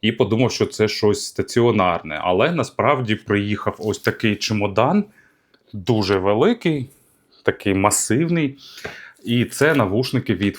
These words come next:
Final Audio, модель D сім тисяч. Не нові, але це їх, е, субфлагманські планари,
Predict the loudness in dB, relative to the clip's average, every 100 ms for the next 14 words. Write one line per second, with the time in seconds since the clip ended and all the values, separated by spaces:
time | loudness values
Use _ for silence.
0 | 0 2 2 0 0 0 0 0 2 2
1 | 2 0 2 2 2 -2 0 2 0 -2
2 | -2 -2 -2 -2 -4 -12 -14 -14 _ _
3 | 0 2 2 2 2 0 2 2 2 0
4 | -2 -2 2 2 0 -2 -2 -2 0 0
5 | 0 -4 -8 -20 _ 0 0 0 0 2
6 | 2 0 -2 -6 -2 0 2 2 2